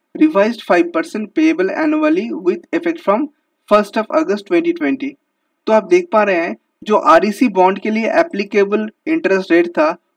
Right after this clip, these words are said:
वो applicable interest rate यहाँ पे भी, यानी अगर आप National Highway Authority का bond खरीदते हो तो आपको rate of interest same ही मिलेंगे।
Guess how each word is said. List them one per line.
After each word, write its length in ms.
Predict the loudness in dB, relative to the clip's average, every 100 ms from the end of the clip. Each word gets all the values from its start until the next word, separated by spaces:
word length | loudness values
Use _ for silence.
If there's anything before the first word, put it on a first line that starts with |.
| _
वो 480 | -14 -6 -2 -2 -2 _ _ _ -4
applicable 640 | -2 -2 -8 -6 -4 -2
interest 460 | -2 -2 -4 -2 -2
rate 180 | -4 -10 _ -4
यहाँ 220 | 0 0 4
पे 160 | 4
भी, 360 | 4 2 0 0
यानी 260 | 0 0 -2 -4 _ -6
अगर 200 | 2 2
आप 80 | 2
National 420 | 0 0 -2 -6
Highway 360 | -2 0 2 2
Authority 360 | 2 0 -2 -2
का 100 | -2
bond 280 | -2 -2 -4
खरीदते 320 | -4 -4 -4
हो 140 | -4 -6 _ _ 2
तो 60 |
आपको 340 | 2 2 -2 -2
rate 200 | -2 -4
of 120 | -6
interest 400 | -6 -4 -6 -8 -18
same 240 | -8 -4 -2
ही 40 | -2
मिलेंगे। 460 | -2 -2 -2 -4